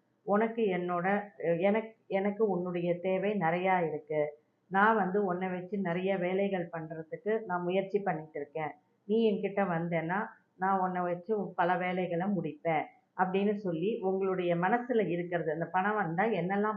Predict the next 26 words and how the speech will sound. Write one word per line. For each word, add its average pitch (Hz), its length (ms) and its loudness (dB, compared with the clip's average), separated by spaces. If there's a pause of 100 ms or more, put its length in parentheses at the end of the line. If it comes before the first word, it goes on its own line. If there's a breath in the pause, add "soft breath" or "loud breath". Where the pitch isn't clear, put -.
பண்ணணும்னு 170 380 -2
நீங்க 160 220 -8 (160)
நினைக்கிறீங்களோ 170 640 -2 (420 loud breath)
அதெல்லாத்தையும் 185 640 2
வந்து 170 260 -2
அந்த 180 200 0
ரூபா 180 280 -2
நோட்டை 160 260 -4
வச்சுட்டு 143 360 -6 (100)
கையில 165 200 0
வச்சு 160 280 -6 (220)
சொல்லுங்க. 156 360 -4 (460)
சொல்லிட்டு 226 420 4
அந்த 202 200 2
நோட்டை 208 340 2
எடுத்து 156 300 -2
தனியா 160 300 -2
எடுத்து 151 220 -6
வச்சுக்கோங்க. 110 600 -12
எங்க? 175 420 2
உங்க 170 180 0
பீரோல, 156 480 2 (200)
கப்போர்ட்ல 175 420 0
வச்சிடுங்க. 143 400 -6
அதாவது 160 320 0
லாக்கர்லயோ, 165 520 0